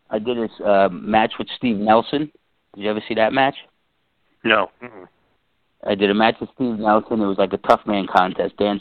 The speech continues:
Speaker 1: Severn was on it. Uh, that was my only one that was real, and I did a, um, I did one versus a kickboxer. So, and that was towards my end. Then that was in Amarillo, Texas, and, uh, I was already in. I was getting into E, E, E C W.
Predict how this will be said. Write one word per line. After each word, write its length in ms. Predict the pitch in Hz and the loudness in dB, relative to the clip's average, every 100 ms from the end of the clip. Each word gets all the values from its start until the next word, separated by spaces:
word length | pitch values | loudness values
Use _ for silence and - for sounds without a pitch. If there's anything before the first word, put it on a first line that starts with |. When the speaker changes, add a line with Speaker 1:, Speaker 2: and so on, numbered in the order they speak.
| - | -2
Speaker 1:
Severn 320 | 104 101 101 | -2 0 -4
was 120 | 95 | -2
on 240 | 98 98 - | -2 -2 -4
it. 120 | - _ - _ | -8 _ -20 _
Uh, 180 | 104 95 | 2 4
that 120 | 98 107 | 6 4
was 120 | 107 | 2
my 160 | 110 | 0
only 200 | 110 113 | 2 0
one 200 | 113 110 | -2 -2
that 80 | 107 | -2
was 100 | 104 | -4
real, 200 | 110 107 | -2 -2
and 200 | - 98 | 0 -2
I 60 | 95 | -2
did 260 | 92 98 | 0 0
a, 220 | 95 95 92 | 2 2 2
um, 320 | 92 95 95 _ _ _ - | 2 -2 -10 _ _ _ -8
I 100 | 104 | -4
did 200 | 95 101 | 2 2
one 260 | 92 107 107 | 4 4 4
versus 320 | 104 - 95 | 2 0 -6
a 60 | 90 | -6
kickboxer. 680 | - - - 90 - 104 - | -6 -6 -2 -2 -4 -10 0
So, 200 | 110 101 - - - | 2 2 -4 -16 2
and 100 | 113 | 8
that 140 | 151 | 8
was 140 | 147 - | 6 2
towards 300 | 131 120 101 | 0 0 0
my 180 | 101 | -2
end. 320 | 92 110 104 101 | -2 -2 0 -2
Then 160 | 90 | -2
that 100 | 98 | -4
was 140 | 104 104 | -4 -2
in 80 | |
Amarillo, 460 | 98 101 101 101 95 | -2 -2 0 0 -2
Texas, 420 | - 92 - 95 - _ _ - - | -4 -6 -8 -20 -20 _ _ -20 -8
and, 320 | 101 101 98 | -4 -2 2
uh, 240 | 95 95 - | 4 4 4
I 80 | 101 | 2
was 240 | 98 95 | 2 -2
already 540 | - 127 135 123 117 | 4 8 8 6 4
in. 200 | 110 101 - | 2 0 0
I 80 | 98 | 0
was 140 | 95 | 0
getting 240 | 123 110 110 | 0 0 -2
into 160 | 101 | -4
E, 260 | 92 107 - | -2 -2 0
E, 160 | 104 - | -2 2
E 160 | 107 101 | 2 2
C 80 | 104 | 4
W. 440 | 98 95 98 98 | 6 6 6 4